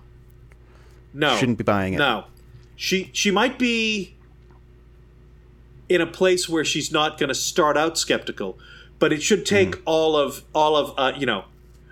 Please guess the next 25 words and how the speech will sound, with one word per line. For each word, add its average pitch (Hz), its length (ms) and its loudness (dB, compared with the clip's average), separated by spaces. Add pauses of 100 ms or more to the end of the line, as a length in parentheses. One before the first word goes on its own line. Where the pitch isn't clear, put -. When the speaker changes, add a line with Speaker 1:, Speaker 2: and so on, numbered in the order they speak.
(120)
Speaker 1:
a, 135 60 -2
a, 127 320 -4 (100)
a 139 60 -2
feather 143 540 2 (400)
to - 100 -2
push - 300 2
her 139 60 4
Speaker 2:
Mm-hmm. 135 100 6 (100)
Speaker 1:
over 104 280 0 (520)
with 135 180 0
Garibaldi 139 720 2
and 117 440 0 (360)
Franklin. 156 560 0 (1120)
Speaker 2:
Yeah. 104 220 2 (320)
Speaker 1:
Who 185 160 6
Speaker 2:
Maybe 196 180 8
Speaker 1:
are 185 80 6
Speaker 2:
we'll - 60 10
get - 40 2 (100)
Speaker 1:
natively 226 100 2
Speaker 2:
some 120 80 4
of 92 40 2
that. 87 60 2
Speaker 1:
suspicious. - 760 0 (840)
Speaker 2:
Yeah. 98 220 0